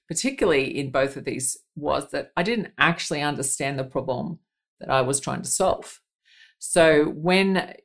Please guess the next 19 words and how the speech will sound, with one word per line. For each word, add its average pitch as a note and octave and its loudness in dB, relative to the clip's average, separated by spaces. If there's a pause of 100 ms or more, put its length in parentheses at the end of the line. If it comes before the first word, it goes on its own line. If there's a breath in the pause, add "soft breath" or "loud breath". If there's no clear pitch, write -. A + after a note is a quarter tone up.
it's - -4
very F#3 4
hard D3+ 2
to D3 0
kind D3 -4
of C#3+ -2
set D3+ 0
a C#3+ 0
strategy, D3 0
well, C3 -2
people D#3 -2
think F3 -2
it's - -8
very D3 -2
hard C3+ 2
to - -8
set D3 -2
a C3+ -2
strategy D#3 0